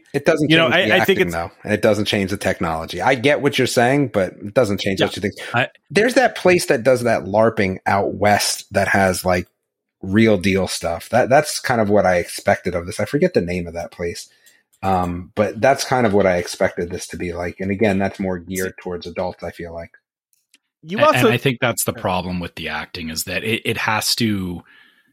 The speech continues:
Speaker 3: yeah, th-, they have to sacrifice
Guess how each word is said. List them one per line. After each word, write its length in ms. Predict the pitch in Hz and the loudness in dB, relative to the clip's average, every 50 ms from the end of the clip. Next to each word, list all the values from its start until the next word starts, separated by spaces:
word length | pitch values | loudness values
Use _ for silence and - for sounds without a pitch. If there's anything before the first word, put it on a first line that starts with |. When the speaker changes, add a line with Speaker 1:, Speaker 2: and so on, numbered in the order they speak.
| _ _ _ _ _ _ _ _ _ - | _ _ _ _ _ _ _ _ _ -10
Speaker 3:
yeah, 320 | - 143 123 120 110 98 | -4 0 0 2 2 0
th-, 180 | 101 131 143 - | 2 2 0 2
they 200 | - 139 143 135 | 2 2 2 2
have 200 | 123 123 143 143 - | 2 2 0 0 2
to 60 | 131 | 4
sacrifice 1120 | - - 127 117 113 - - 117 - - 117 107 101 101 98 - - - - - - - | 4 4 4 2 2 2 0 -2 0 0 0 0 2 2 2 2 2 4 2 2 0 -2